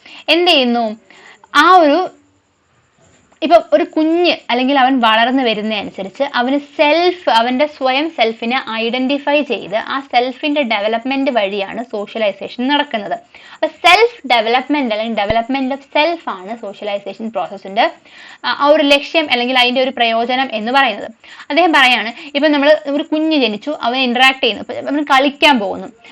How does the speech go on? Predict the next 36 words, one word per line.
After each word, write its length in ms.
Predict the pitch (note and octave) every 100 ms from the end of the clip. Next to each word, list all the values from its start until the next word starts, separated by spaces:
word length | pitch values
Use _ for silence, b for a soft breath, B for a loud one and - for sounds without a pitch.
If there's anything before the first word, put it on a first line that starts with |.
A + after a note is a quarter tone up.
| B
അവിടെ 120 | C4+ C#4+
എല്ലാം 220 | C#4 C#4
എന്ത് 140 | B3
ചെയ്യുന്നു, 220 | A#3+ G#3+
അവിടെ 260 | G#3 A3+ A#3+
ആ 300 | A#3 A#3 A3
അഡൽട്സുമായിട്ടുള്ളൊരു, 1160 | A3 A#3+ B3 C#4 B3+ A3 G#3+ B3 A#3 A3 A#3 C#4+ - B B -
ആ, 420 | G#3+ A3 A3 G#3 -
ഇൻ-, 260 | C4 C4
ഇന്റിമസി 500 | C4 B3 A#3+ B3+ -
അല്ലെങ്കിൽ 300 | G#3+ A3 A#3+
ആ 120 | A#3+ A#3
ഒരു, 180 | A3+ A3+ - A3 G#3
ആം, 220 | G3+ G#3 -
അഡൽട്ടിന് 460 | A3+ A#3 C4+ C#4 B3+
ഇപ്പൊ 140 | A#3+
നമ്മ-, 160 | B3 A#3+
ഇപ്പൊ 220 | - C4+
ഞാൻ 140 | B3+
പറയാം, 380 | A3 G#3 G#3 _ b b b b -
നമ്മളിപ്പോ 320 | C#4 C#4+ C#4+
എന്താ 240 | C#4 A#3+ A#3+ -
ഈ 280 | C#4 C#4 C4
ടീച്ചറും 400 | B3 D4+ E4 D#4+
കുട്ടിയും 220 | C4 B3
കളിക്കുക, 240 | A3 G3+ A3+
അല്ല, 100 | A#3
അല്ലെങ്കിൽ 220 | A#3+ B3+
അമ്മയും 260 | A3+ A#3 B3
കുട്ടിയും 220 | A#3 G#3
കളിക്കുക, 240 | G3 G3
ഇവിടെയൊക്കെ 340 | G3+ B3+ C#4+ C4+
എന്താണ് 380 | B3 B3+ A3
ശരിക്കും 280 | A3 A3+ A#3+
നമ്മൾ 180 | A3+ A3+
ചെയ്യുന്നത്? 360 | A3+ G#3 G3+